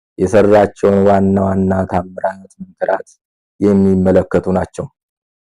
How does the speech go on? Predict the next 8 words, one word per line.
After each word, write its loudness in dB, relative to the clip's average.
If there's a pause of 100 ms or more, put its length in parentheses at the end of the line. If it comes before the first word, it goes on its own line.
(720)
ጾሙ 0 (200)
የጌታ 4 (140)
ጾም 2
ስለሆነ 0 (380)
ሁሉም 0
መዝሙራትና 0 (220)
ምንባባት -6 (880)
ከጌታ 0